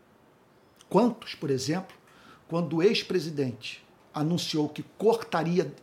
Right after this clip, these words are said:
em plena pandemia o auxílio emergencial que garantia a chegada do pão à mesa do trabalhador,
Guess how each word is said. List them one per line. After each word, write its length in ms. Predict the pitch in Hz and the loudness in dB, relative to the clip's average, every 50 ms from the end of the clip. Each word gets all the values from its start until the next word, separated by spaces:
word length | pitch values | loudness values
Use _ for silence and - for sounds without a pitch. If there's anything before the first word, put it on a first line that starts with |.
| - - - | -14 -4 0
em 140 | 226 226 208 | 2 2 2
plena 480 | - - - - 233 220 233 226 220 214 | 0 -2 -2 0 0 0 0 0 -2 -4
pandemia 680 | - - 185 165 175 160 147 151 147 131 120 110 95 95 - - _ _ - _ - - - _ - - - - - - - - - | -4 -2 -2 0 0 0 0 0 0 -2 -4 -6 -8 -14 -18 -20 _ _ -20 _ -20 -20 -20 _ -20 -20 -20 -20 -20 -20 -20 -12 -4
o 120 | - 170 | -2 0
auxílio 560 | 156 147 135 - - - - - 220 214 185 | 0 0 0 -2 -2 -2 -2 -2 0 2 2
emergencial 880 | 170 151 151 139 131 123 139 131 135 - 160 139 139 156 156 151 - - - - - - - - | 2 2 2 2 2 2 0 -2 -2 -4 -4 -2 -2 -2 -2 -6 -8 -14 -20 -20 -20 -20 -18 -12
que 100 | - 165 | -10 -6
garantia 760 | 131 147 160 156 143 131 127 - - 180 180 175 160 156 - - - - - _ - _ _ _ _ _ _ _ - | -4 -2 0 0 0 0 0 -4 -4 -2 0 0 -2 -2 -6 -12 -20 -20 -20 _ -20 _ _ _ _ _ _ _ -12
a 60 | - | -6
chegada 420 | 139 - 175 165 151 175 170 156 175 | -4 -4 -2 0 0 0 0 0 -2
do 160 | 139 147 196 | -2 -2 -4
pão 400 | 190 - - - 208 214 208 180 | -4 -4 0 2 4 4 4 2
à 60 | 147 | 2
mesa 280 | 131 151 170 175 147 156 | 2 2 2 2 2 0
do 140 | - 147 139 | -2 -4 -4
trabalhador, 640 | - 156 143 135 139 143 151 143 151 170 185 175 | -4 -4 -4 -2 -2 -2 -2 -2 0 0 0 0